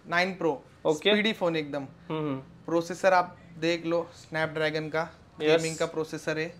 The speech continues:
Speaker 2: हम्म, हम्म।
Speaker 1: ये with fast charger आएगा, फ़ाइव थाउजेंड एमएएच बैटरी के साथ।
Speaker 2: हम्म, हम्म।
Speaker 1: ये आएगा सिर्फ और सिर्फ ग्यारह हजार पाँच सौ में।
Speaker 2: ग्यारह पाँच सौ में?
Speaker 1: ग्यारह पाँच सौ में।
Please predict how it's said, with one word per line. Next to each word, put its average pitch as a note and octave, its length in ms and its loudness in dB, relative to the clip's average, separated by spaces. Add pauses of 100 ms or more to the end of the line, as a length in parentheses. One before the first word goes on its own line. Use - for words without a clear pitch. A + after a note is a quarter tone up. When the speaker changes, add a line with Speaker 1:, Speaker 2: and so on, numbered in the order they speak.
(180)
Speaker 2:
हम्म, D3+ 240 -4
हम्म। B2+ 160 -6 (540)
Speaker 1:
ये D#3+ 140 -4
with E3+ 300 -4
fast D#3+ 220 2
charger D#3 320 0
आएगा, D#3 320 -2
फ़ाइव D#3+ 320 -2
थाउजेंड D#3 280 0
एमएएच D#3 300 -4
बैटरी D3+ 360 -4
के D3+ 80 -4
साथ। B2+ 480 -10
Speaker 2:
हम्म, D3+ 100 -4
हम्म। C3 480 -10
Speaker 1:
ये D#3+ 60 -2
आएगा D#3+ 200 -4
सिर्फ D#3+ 340 -8
और E3 80 -4
सिर्फ E3 380 -14
ग्यारह D#3 260 2
हजार D3+ 280 0
पाँच D3 360 -4
सौ D3+ 120 -4
में। D3+ 200 -8 (360)
Speaker 2:
ग्यारह F3 380 12
पाँच A3+ 280 8
सौ A3+ 140 8
में? D#3+ 120 4
Speaker 1:
ग्यारह D#3 240 4
पाँच D3+ 320 -4
सौ D#3+ 120 -4
में। D#3+ 220 -6